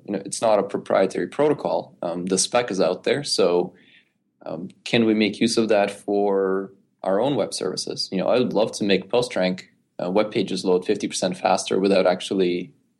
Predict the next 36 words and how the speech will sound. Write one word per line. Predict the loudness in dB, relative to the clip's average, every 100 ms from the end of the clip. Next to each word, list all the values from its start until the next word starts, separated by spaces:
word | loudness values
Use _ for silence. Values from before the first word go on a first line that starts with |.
| _ _ _ _ _ _ _ _
you | -6
know, | -2
modifying | 2 2 2 2 2 0
any | -2 0
of | 2
our, | 2 0 -6 _ _ _ _ _ _ _ _ -16 -12
um, | -10 -8
U | 0 2
I | 4 2
code | 2 0 2
or | 2
anything | -2 -2 -4 -4 -6 -20 _ _
in | -6 0
that | 2 0
respect. | -2 2 2 2 -6 -20 -20 -20 -10 -2
I |
just, | 0 0 -2
I'd | 0 2
love | 2 0
to | 0
just | 0 0
replace | -2 2 0 2
the |
web | 0 0
server | 2 0 2
and | 2 2
make | 0
it | 0
talk | 0 0 0
spidi, | -2 0 2 0 -2
and, | -4 -8 -10 _ -12
you |
know, | -10 -2
off | 0 2
we | 2
go. | 2 0